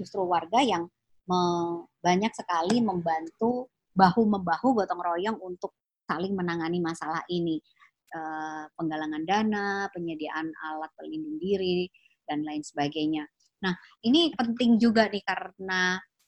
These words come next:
eh, menjawab ketidakyakinan dan ketidakpastian data-data yang diungkapkan secara resmi oleh pemerintah. Sebenarnya ada banyak sekali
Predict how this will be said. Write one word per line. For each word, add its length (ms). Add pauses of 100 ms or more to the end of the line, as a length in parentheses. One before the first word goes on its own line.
(500)
eh, 480
menjawab 480
ketidakyakinan 1000
dan 220
ketidakpastian 960
data-data 560
yang 300
diungkapkan 1200
secara 320
resmi 320
oleh 160
pemerintah. 640 (400)
Sebenarnya 560
ada 240
banyak 320
sekali 320